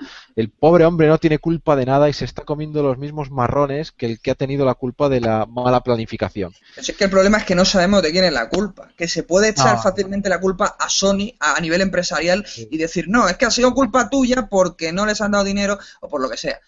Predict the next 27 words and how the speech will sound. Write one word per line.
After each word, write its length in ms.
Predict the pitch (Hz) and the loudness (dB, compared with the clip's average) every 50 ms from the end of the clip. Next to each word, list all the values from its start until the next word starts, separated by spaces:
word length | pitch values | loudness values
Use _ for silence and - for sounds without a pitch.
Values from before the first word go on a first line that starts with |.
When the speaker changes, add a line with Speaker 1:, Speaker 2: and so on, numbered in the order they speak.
| _ _ | _ _
Speaker 2:
Pero 160 | _ 151 160 180 | _ -4 -4 -4
es 60 | - | -2
que 140 | - 202 208 | 0 0 0
no 100 | 220 208 | 2 2
sabemos, 320 | 202 196 196 214 185 165 | 2 2 2 2 2 0
igual 220 | 147 147 175 190 | 0 2 2 2
ha 60 | 202 202 | 2 2
sido 260 | 190 226 214 208 180 | 0 -2 -4 -6 -8
culpa 340 | _ 202 202 202 175 214 190 | _ -4 -2 0 2 2 2
de 80 | 160 147 | 2 2
la 120 | 135 139 | 0 0
propia 280 | - 185 180 170 185 190 | 0 0 0 2 2 2
Evolution, 360 | 196 196 190 185 175 214 202 | 2 2 2 0 -2 -4 -4
que 140 | - - 127 | -4 -6 -6
lo 140 | - 127 135 | -4 -2 -2
ha 80 | 143 147 | -2 0
planificado 380 | 165 170 180 180 180 180 180 | -2 -2 -2 0 2 2 2
todo 160 | 185 190 190 - | 2 2 0 0
como 160 | 151 135 135 | -2 -6 -8
el 80 | 131 | -4
culo, 260 | - 190 190 185 196 190 - - - _ | -2 0 0 0 0 -2 -6 -14 -12 _
que 100 | - 156 | -8 -8
tenían 300 | - 139 160 165 185 196 | -6 -4 -2 0 0 2
confianza 560 | 196 196 196 185 196 202 196 202 190 - 147 127 | 2 2 0 2 2 2 2 2 2 0 -2 -6
en 60 | 147 | -4
unos 180 | 165 170 160 | -4 -4 -2
servidores, 580 | - 190 180 175 175 190 190 170 139 110 - - | -2 -2 0 0 2 2 2 2 2 -2 -6 -12